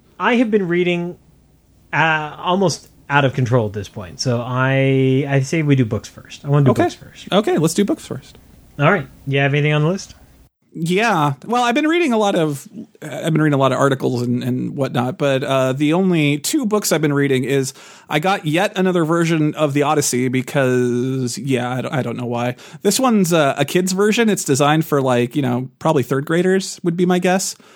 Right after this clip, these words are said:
Speaker 2: So it's, like, ninety pages. It's really short. I'm about halfway through it 'cause I've been trying to read it in front of the kids, so I don't read it at night when I normally read,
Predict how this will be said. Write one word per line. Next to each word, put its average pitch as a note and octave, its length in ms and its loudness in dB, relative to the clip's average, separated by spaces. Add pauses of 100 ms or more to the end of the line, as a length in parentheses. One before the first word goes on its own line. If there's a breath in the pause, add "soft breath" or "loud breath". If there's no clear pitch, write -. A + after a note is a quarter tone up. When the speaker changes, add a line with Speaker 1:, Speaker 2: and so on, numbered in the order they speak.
(120 loud breath)
Speaker 2:
So F#3 220 2
it's, F3 100 0
like, A#3 120 2
ninety F3 240 4
pages. D3 400 0
It's C3+ 120 -6
really C#3 160 0
short. B2+ 300 -2
I'm D3+ 80 -2
about D#3+ 180 0
halfway B2+ 280 -2
through B2 240 -4
it B2 120 -6
'cause B2+ 200 -4
I've B2+ 100 -2
been B2+ 80 -2
trying C3 160 0
to A#2+ 60 -2
read B2 100 -2
it A#2 80 -4
in - 60 -10
front C3+ 140 -2
of A#2+ 40 -4
the A#2+ 60 -10
kids, A#2+ 320 -6
so A#2+ 500 -4
I A#2+ 80 -4
don't B2 220 -6
read D3 140 -2
it E3 40 0
at F#3+ 80 -2
night B3+ 220 -2
when D3 100 0
I D3+ 60 2
normally F3 320 0
read, B2+ 260 0